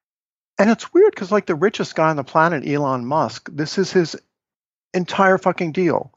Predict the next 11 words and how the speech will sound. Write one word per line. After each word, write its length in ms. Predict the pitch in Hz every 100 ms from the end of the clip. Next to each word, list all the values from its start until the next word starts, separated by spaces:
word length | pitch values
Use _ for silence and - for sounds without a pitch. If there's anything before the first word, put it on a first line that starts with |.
| _ _ -
ever 220 | 175 190
since 260 | - 185
he 80 | -
was 140 | 165 151
a 60 |
teenager. 600 | 143 - 156 117 - - _ _ _ _ _ -
"We 100 | 120
have 240 | 160 170
to 80 | 160
go 200 | 147 139
multi-, 320 | 135 131 147